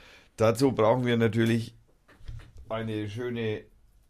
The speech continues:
nach rauskommen Musik. Wollen wir noch mal eine Folkmusik hören? Mit V? Das Kennwort ist falsch. Äh. Brauchen wir natürlich eine schöne Rausgehmusik. Äh, was hören wir da? Folkmusik.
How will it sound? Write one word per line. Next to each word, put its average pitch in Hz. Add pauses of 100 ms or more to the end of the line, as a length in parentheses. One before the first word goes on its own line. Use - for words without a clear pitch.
(120)
nach 110
rauskommen 113
Musik. 135 (1300)
Wollen 117
wir 131
noch 143
mal 143
eine 127
Folkmusik 156
hören? 175 (600)
Mit 110
V? 147 (960)
Das 98
Kennwort 90
ist 90
falsch. 92 (1400)
Äh. 80 (2500)
Brauchen 113
wir 131
natürlich 120
eine 113
schöne 110
Rausgehmusik. 151
Äh, 104
was 98
hören 117
wir 120
da? 113
Folkmusik. 82